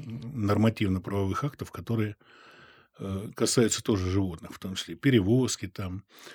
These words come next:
э, лечения, передачи, э, прав владения и так далее, да. Ну вот мы все эти подзаконные акты, это издали вот такой вот сборник. Надеясь на то, что, э, ну,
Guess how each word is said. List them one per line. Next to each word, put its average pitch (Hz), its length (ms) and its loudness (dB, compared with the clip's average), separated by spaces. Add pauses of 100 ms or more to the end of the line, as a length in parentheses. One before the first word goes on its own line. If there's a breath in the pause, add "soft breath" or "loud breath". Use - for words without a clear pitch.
(140 loud breath)
э, 98 260 -4 (220)
лечения, 104 760 4
передачи, 98 880 -4
э, 101 280 -10
прав 104 280 -10
владения 98 400 0
и 85 40 -4
так 87 200 -8
далее, 82 240 -12
да. 147 240 -2
Ну 165 300 2
вот 170 160 4
мы 151 180 8 (380 loud breath)
все 131 160 2
эти 123 120 0
подзаконные 117 600 2
акты, 123 200 -2
это 101 200 -6
издали 107 360 4
вот 95 80 2
такой - 220 0
вот 98 80 0
сборник. 95 480 -2 (1300 loud breath)
Надеясь 123 340 4
на - 100 0
то, 160 180 8
что, 95 880 0
э, - 40 -14 (160)
ну, 107 280 0